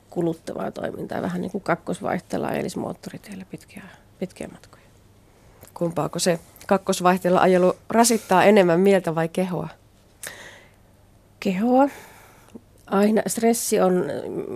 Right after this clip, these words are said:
Speaker 1: oikeastaan mä stressiä jäsentäisin kahden tason ilmiönä vähintäänkin, eli aina siinä on tää jotenkin elimellinen puoli. Hyvin monenlaiset elijärjestelmät, oikeastaan kaikki jollakin tavalla resonoi siinä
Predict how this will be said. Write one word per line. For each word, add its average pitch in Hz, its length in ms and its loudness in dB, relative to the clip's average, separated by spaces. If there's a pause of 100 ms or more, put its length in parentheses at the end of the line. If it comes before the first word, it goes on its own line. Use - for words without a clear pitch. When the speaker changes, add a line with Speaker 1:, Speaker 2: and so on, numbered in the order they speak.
(180)
Speaker 1:
oikeastaan 240 340 -4
mä 233 120 2
stressiä 233 400 -2
jäsentäisin 185 640 0 (600)
kahden 196 320 2
tason 170 520 -2
ilmiönä 170 520 2
vähintäänkin, 170 800 0
eli 160 140 -2
aina 185 260 2
siinä 170 260 -2
on 165 80 -4
tää - 160 -4
jotenkin 170 380 -6
elimellinen 190 680 0
puoli. 170 480 0 (720)
Hyvin 196 200 4
monenlaiset 180 600 2
elijärjestelmät, 175 720 -2
oikeastaan 175 420 -6
kaikki 180 360 -2
jollakin 190 380 -6
tavalla 202 300 -8
resonoi 180 500 -2
siinä 202 260 -4